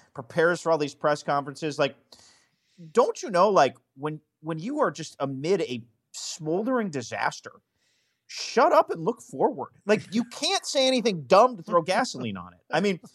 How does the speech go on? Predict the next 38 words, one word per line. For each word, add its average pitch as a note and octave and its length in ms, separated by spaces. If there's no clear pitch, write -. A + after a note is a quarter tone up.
when F3+ 180
Jeremy B3+ 340
Pruitt A#3 280
is E3 120
inevitably F3 540
fired D3 400
midseason C3 520
and G#2+ 100
Philip D3+ 320
Fulmer D3+ 260
takes D#3+ 300
over, B2 380
the D3+ 100
Titanic G3+ 680
will D3+ 140
be G3+ 160
in G3 80
the F3+ 160
first C4 320
or A#3+ 60
second A#3 360
sentence F3+ 480
of D3+ 140
every E3+ 300
story D3+ 400
written B2+ 240
about G2+ 300
him. - 240
Like, E3+ 240
he B3+ 120
has G#3 240
literally D#4+ 760
put D#4 200
on C#4+ 240
cement A#3 400
shoes D#3+ 760
and, E3+ 120
like, E3+ 220